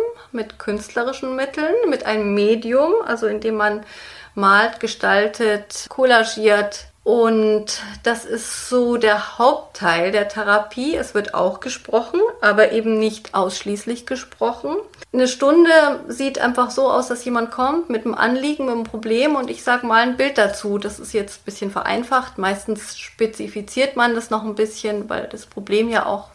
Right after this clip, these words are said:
vielleicht ein bisschen spezieller ist. Aber im Grunde geht's darum, das in ein Bild, in eine Form zu bringen. Und dann zeigt sich was, was man vielleicht nicht so bewusst hat oder was man nicht im Kopf hat. Und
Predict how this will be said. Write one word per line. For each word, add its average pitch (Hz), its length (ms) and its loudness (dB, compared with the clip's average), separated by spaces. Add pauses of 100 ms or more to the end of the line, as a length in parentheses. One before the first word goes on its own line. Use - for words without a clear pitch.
vielleicht - 340 -6
ein - 100 -20
bisschen 196 280 -10
spezieller 214 600 -2
ist. 254 220 -6 (600)
Aber 226 300 4
im 233 120 0
Grunde 294 300 6
geht's 247 260 -2
darum, 233 720 0 (220)
das 226 340 -4
in 240 160 -4
ein 208 240 -2
Bild, 247 320 2
in 214 160 -2
eine 208 200 -2
Form 254 360 2
zu 202 180 -12
bringen. 226 640 -2 (420)
Und 226 300 -2
dann 302 640 2
zeigt - 400 -2
sich 208 320 -6
was, 190 540 0 (220)
was 214 280 0
man 220 260 0
vielleicht 214 560 -4
nicht - 300 -6
so 220 320 0
bewusst 220 560 -6
hat 294 340 -2
oder 208 400 -4
was - 460 -10
man 214 180 -8
nicht - 380 -12 (160)
im 226 160 -4
Kopf 269 320 0
hat. 285 260 4
Und 226 400 -4